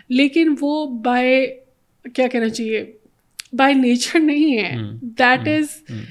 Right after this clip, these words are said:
Speaker 1: that is made this way۔
Speaker 2: True۔
Speaker 1: You know؟
Speaker 2: True۔
Speaker 1: اور سب سے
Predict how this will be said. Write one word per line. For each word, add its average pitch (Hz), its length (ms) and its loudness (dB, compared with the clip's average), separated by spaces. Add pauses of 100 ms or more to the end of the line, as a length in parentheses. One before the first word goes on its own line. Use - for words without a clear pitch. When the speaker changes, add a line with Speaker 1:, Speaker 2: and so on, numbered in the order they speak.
(380)
Speaker 1:
that 269 160 4
is 254 300 4
made 269 260 6
this - 460 -6
way۔ - 100 -12
Speaker 2:
True۔ 117 360 -12 (500)
Speaker 1:
You 214 100 -8
know؟ 226 140 -8
Speaker 2:
True۔ - 140 -14 (300)
Speaker 1:
اور 302 120 0
سب 339 220 -4
سے 403 100 -2